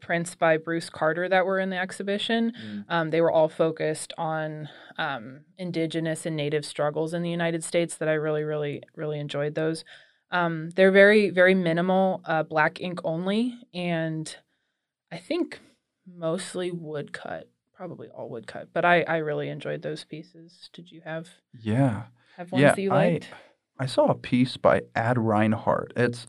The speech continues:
Speaker 2: untitled, but it was a protest piece against the Vietnam War.
Speaker 1: Mm.
Speaker 2: Um, and in the little card on the side, it talks about how much he loves postcards. And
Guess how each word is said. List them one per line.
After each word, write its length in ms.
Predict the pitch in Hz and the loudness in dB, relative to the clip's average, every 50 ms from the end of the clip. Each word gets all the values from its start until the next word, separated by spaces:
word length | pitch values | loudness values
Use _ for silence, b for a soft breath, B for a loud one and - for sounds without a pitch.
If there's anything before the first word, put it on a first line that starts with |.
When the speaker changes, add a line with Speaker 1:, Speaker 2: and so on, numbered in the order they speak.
| - | -2
Speaker 2:
untitled, 720 | - 131 165 175 175 - - - 117 120 135 147 151 151 - | 0 2 2 2 0 4 6 6 6 8 6 4 2 0 -2
but 100 | 113 107 | -2 -2
it 80 | - | -2
was 140 | - 104 101 | -2 -4 -4
a 40 | - | -4
protest 500 | - - - 127 131 - 156 147 - - | -2 2 2 2 4 2 0 -2 -2 -4
piece 220 | - 160 175 180 - | -4 -4 -4 -2 -2
against 380 | 76 98 107 98 98 104 107 - | -4 -2 -2 0 0 0 0 0
the 80 | 110 | -2
Vietnam 460 | 101 107 104 98 - - 98 95 95 101 | 0 0 0 0 2 2 0 0 0 0
War. 400 | 101 104 104 104 107 117 123 B B B B B 180 B B B _ | 0 0 2 2 0 -2 -4 B B B B B -20 B B B _
Speaker 1:
Mm. 120 | - 62 60 | -6 -6 -6
Speaker 2:
Um, 240 | - - - - - _ _ _ _ _ _ _ _ _ _ _ _ _ _ - | -6 -8 -12 -14 -18 _ _ _ _ _ _ _ _ _ _ _ _ _ _ -6
and 240 | 123 120 120 120 | -4 -4 -2 0
in 100 | 131 131 | 2 2
the 100 | 127 120 | 2 4
little 180 | 120 143 147 139 | 4 4 2 2
card 240 | 143 - 110 107 107 | 4 6 6 8 8
on 80 | 107 104 | 6 4
the 80 | 101 | 2
side, 280 | 104 - - 95 104 98 | 2 4 4 4 4 4
it 80 | 85 - | 2 2
talks 240 | - 104 104 - | 2 0 2 2
about 320 | 120 117 117 107 - - - _ _ _ _ _ _ _ _ _ _ _ _ _ _ _ _ _ _ _ _ | 2 2 4 4 4 2 -2 _ _ _ _ _ _ _ _ _ _ _ _ _ _ _ _ _ _ _ _
how 200 | - - - 131 | -4 2 4 4
much 220 | 135 143 147 147 - | 6 4 4 2 0
he 80 | 160 143 | -2 -2
loves 680 | 117 107 107 107 104 101 104 107 104 - - - - _ _ | 0 4 4 6 6 6 4 2 -4 -10 -14 -16 -18 _ _
postcards. 720 | - - 151 156 - - - - - - - - - - - _ _ _ _ _ _ _ | -2 0 0 0 -2 0 0 0 2 0 -4 -10 -16 -18 -20 _ _ _ _ _ _ _
And 180 | - 110 107 | -4 -2 -2